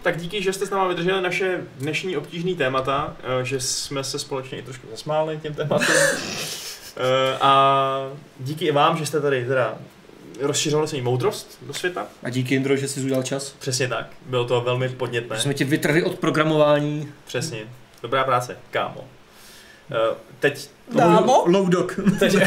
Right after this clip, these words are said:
Speaker 2: <laughs> To budou low dog.
Speaker 1: Eh, teď obvykle... Ups. Teď obvykle děláme to, že se rozloučíme s těma našima, eh, divákama. Takže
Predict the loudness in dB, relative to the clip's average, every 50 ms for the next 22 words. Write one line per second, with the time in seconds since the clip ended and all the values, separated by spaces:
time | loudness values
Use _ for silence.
0 | 6 4 4 4 4 2 2 0 0 0 0 2 4 4 4 6 6 4 4 2
1 | 0 -4 -8 -10 -8 -8 -8 -6 -4 -4 -4 -4 -4 -2 0 4 6 6 8 8
2 | 6 4 4 2 0 -2 -4 -4 -6 -6 -8 -10 -12 -10 -4 2 2 2 4 4
3 | 2 0 2 2 0 0 2 4 6 6 8 8 6 4 2 -2 -8 -10 -10 -10
4 | -10 -10 -10 -10 -10 -10 -10 -12 -14 -16 -16 -18 -18 -10 -6 -4 -4 -2 -2 0
5 | 2 2 4 6 6 6 6 6 4 4 4 4 4 2 0 0 2 0 0 0
6 | 0 0 0 2 2 2 2 2 2 2 4 2 2 0 -4 -10 -20 -20 -8 -2
7 | 0 2 2 2 4 4 4 4 4 4 2 2 2 0 -2 -2 -6 -10 -14 -16
8 | -18 -20 -20 -20 -18 -16 -16 -14 -10 -8 -6 -6 -4 0 2 4 4